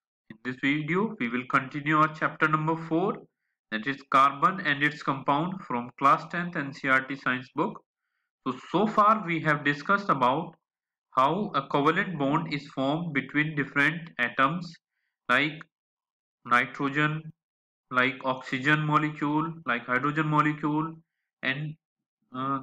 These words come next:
the simplest compound of carbon, that is methane, we had already discussed. So such bonds which are formed by the sharing of an electron pair between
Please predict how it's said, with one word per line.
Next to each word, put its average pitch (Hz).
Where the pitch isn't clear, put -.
the 143
simplest 175
compound 151
of 143
carbon, 127
that 127
is 143
methane, 135
we 120
had 123
already 123
discussed. 170
So 185
such -
bonds 147
which -
are 147
formed 131
by 120
the 127
sharing 170
of 139
an 147
electron 175
pair 139
between 180